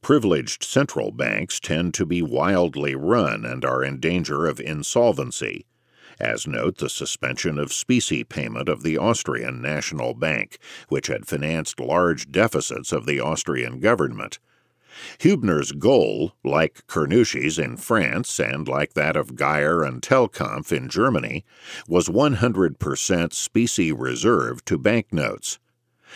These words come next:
His ideal preference would have been for a state-run monopoly one hundred percent reserve in the bank, like the old banks of Amsterdam and Hamburg. But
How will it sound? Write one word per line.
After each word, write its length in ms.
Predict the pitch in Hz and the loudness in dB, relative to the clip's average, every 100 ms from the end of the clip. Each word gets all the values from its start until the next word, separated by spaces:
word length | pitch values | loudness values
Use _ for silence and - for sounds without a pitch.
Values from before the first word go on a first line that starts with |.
| - | -6
His 240 | - 76 67 | 0 0 0
ideal 560 | 60 64 113 131 - | -4 2 4 6 4
preference 640 | - 90 58 - 65 104 - | -2 -2 -2 -2 -4 -2 2
would 160 | 87 | 2
have 240 | 80 67 60 | 2 -2 -2
been 260 | 64 78 | -4 -4
for 260 | 90 82 64 | -2 -2 -2
a 60 | 62 | -2
state-run 720 | - 120 123 65 82 90 78 | 0 4 2 2 0 0 -2
monopoly 760 | 62 64 107 131 67 52 57 82 | -4 -2 0 0 -2 -2 -2 -2
one 320 | 67 95 92 | 0 0 2
hundred 480 | 104 98 85 67 - | 0 2 0 0 -4
percent 500 | 69 - 101 90 - | -6 -2 0 0 -2
reserve 640 | 62 65 104 107 71 67 - | -6 0 2 4 2 -2 -4
in 220 | 76 69 | -4 -4
the 80 | 62 | -2
bank, 480 | - 131 - - - - - - | 0 0 -2 -8 -20 -20 -16 -6
like 320 | 69 73 - | -2 -2 -2
the 160 | 67 73 | -2 2
old 320 | 98 90 71 | 2 2 0
banks 400 | 67 69 - - | -2 -2 -4 -4
of 160 | 60 - | -4 -2
Amsterdam 800 | 90 - - 73 67 65 71 71 | -2 0 0 0 0 -2 -2 -4
and 160 | 60 | -4
Hamburg. 720 | - 135 117 71 64 52 - _ _ _ - - | 0 2 2 0 -2 -4 -8 _ _ _ -18 -16
But 340 | - 131 110 | 2 4 4